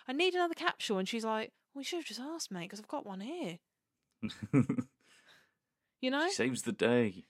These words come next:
Speaker 1: She saves
Speaker 2: Saves
Speaker 1: the
Speaker 2: the day.
Speaker 1: day. And that little zoom in shot of them, like, smiling at each other is so cute. And
Speaker 2: I
Speaker 1: I
Speaker 2: love
Speaker 1: just,
Speaker 2: that, and I do
Speaker 1: yeah.
Speaker 2: like when you first, when you first get introduced to the necklaces, and they're like, you know, it's a,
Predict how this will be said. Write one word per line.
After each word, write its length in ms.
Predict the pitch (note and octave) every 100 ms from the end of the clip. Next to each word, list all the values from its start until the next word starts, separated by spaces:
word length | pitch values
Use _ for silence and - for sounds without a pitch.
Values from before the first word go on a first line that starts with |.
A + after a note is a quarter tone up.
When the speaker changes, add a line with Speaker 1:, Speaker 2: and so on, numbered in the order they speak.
| _
Speaker 1:
She 160 | - C4
saves 300 | D4+ D4 A3+
Speaker 2:
Saves 20 |
Speaker 1:
the 60 | C4+
Speaker 2:
the 60 |
day. 220 | C4+ C4+ C4
Speaker 1:
day. 20 | -
And 120 | - B3+
that 120 | B3
little 160 | A#3
zoom 300 | A3+ B3 B3
in 120 | A#3+ A#3
shot 280 | - G#3+
of 120 | - F3+
them, 360 | G3 F#3+ F#3+
like, 120 | G3
smiling 480 | - A3 G3 F#3+ F#3+
at 80 | F#3
each 160 | F#3 G3+
other 240 | F3+ F3+
is 100 | F3+
so 380 | - A3 F#3+ F#3
cute. 600 | - G3+ F3+ F3 F3 E3+
And 320 | E3+ E3+ E3 F3 _ _ _ _ _ _ _ _ _ _ _ _ _ _ _ _ -
Speaker 2:
I 60 |
Speaker 1:
I 20 | A2
Speaker 2:
love 160 | -
Speaker 1:
just, 100 | A#4+
Speaker 2:
that, 120 | A#2+ A2+
and 100 | A#2
I 40 |
do 100 | A#2+
Speaker 1:
yeah. 60 | A#2
Speaker 2:
like 180 | G2+ -
when 160 | A2
you 80 | G#2+
first, 300 | G2+ G#2+ - - _
when 100 | -
you 80 | C3
first 160 | B2+ G#2+
get 80 | D#2
introduced 360 | - F#2 F2+
to 60 | F2+
the 40 |
necklaces, 480 | D#2+ - - - D2+
and 100 | D#2
they're 60 | D#2
like, 240 | D#2+ -
you 40 |
know, 60 | D#2 D#2+
it's 160 |
a, 60 | -